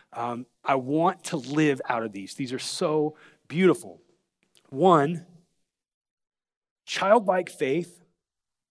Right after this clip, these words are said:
is knowing that children are way more valuable than sparrows. That's what Jesus says in verse twenty-six. "Look at the birds of the air. They neither sow nor reap nor gather into barns,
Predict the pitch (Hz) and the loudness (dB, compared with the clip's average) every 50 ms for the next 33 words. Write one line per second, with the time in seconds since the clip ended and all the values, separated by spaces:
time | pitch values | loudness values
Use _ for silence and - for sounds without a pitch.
0 | _ _ _ _ _ _ _ _ _ - 143 135 151 151 160 175 180 170 151 143 | _ _ _ _ _ _ _ _ _ -12 -10 -8 -4 -2 0 2 2 2 2 2
1 | 131 - - - - 156 165 175 175 202 214 214 208 - 165 165 151 127 117 117 | 0 0 -2 -2 0 0 0 2 0 -2 -2 -4 -4 -4 -4 -4 -4 -6 -8 -14
2 | 131 139 156 160 185 - - 180 185 185 170 170 175 165 151 135 147 147 143 147 | -14 -14 -12 -10 -8 -6 -2 -2 -2 -2 0 -2 -2 -2 -2 0 0 0 2 0
3 | 143 123 123 123 117 107 117 101 101 - - - - 92 95 92 87 95 - - | -2 -4 -6 -8 -8 -8 -8 -6 -6 -6 -6 -6 -6 -10 -12 -12 -12 -14 -14 -14
4 | - - - - _ _ _ _ _ _ _ _ _ _ _ _ _ _ _ _ | -14 -14 -14 -16 _ _ _ _ _ _ _ _ _ _ _ _ _ _ _ _
5 | _ _ _ _ _ _ _ _ _ _ _ _ _ _ _ - - - 208 175 | _ _ _ _ _ _ _ _ _ _ _ _ _ _ _ -14 -6 -4 -4 -2
6 | 147 - 170 170 160 147 127 - - 131 127 123 127 123 127 123 - - - - | 0 0 0 0 -2 -2 -4 -4 -4 -4 -4 -4 -4 -4 -4 -6 -6 -8 -8 -8
7 | 131 117 - - - 127 110 113 - - - - - _ _ _ _ _ _ _ | -6 -6 -4 -4 -4 -4 -4 -6 -10 -14 -16 -16 -18 _ _ _ _ _ _ _
8 | _ _ _ _ _ _ _ _ _ _ _ _ _ _ _ 175 175 190 196 185 | _ _ _ _ _ _ _ _ _ _ _ _ _ _ _ -4 -2 0 0 0
9 | 170 175 175 170 170 151 135 139 139 131 143 151 160 165 165 160 147 147 143 131 | 2 4 4 4 4 2 -2 -6 -4 -2 -2 0 0 0 0 -2 -2 -4 -4 -4
10 | 117 110 - - - - - 151 151 165 170 165 143 117 117 110 113 147 170 170 | -4 -4 -4 -4 -4 -4 -2 0 0 2 0 0 -2 -4 -6 -6 -2 -2 0 0
11 | 175 170 - 131 123 - 151 147 151 160 143 135 117 - 139 139 143 143 135 - | -2 -2 -6 -8 -4 -2 -2 0 0 0 -2 -4 -4 -4 -4 -4 -2 -4 -4 -8